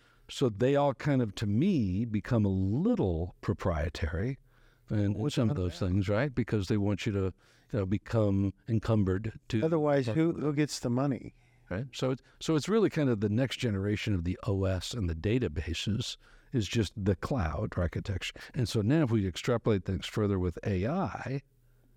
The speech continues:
Speaker 1: you know, are, are we, are, is tomorrow's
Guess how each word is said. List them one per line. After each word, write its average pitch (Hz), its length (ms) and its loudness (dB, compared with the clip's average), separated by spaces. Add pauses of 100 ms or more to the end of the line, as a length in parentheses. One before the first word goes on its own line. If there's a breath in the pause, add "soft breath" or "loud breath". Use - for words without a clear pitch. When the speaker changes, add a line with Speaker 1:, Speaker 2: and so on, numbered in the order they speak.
(540 soft breath)
Speaker 1:
you 117 100 0
know, 104 200 0 (260 soft breath)
are, 120 240 2
are 120 100 4
we, 127 200 0
are, 120 140 2
is 127 260 0
tomorrow's 131 760 2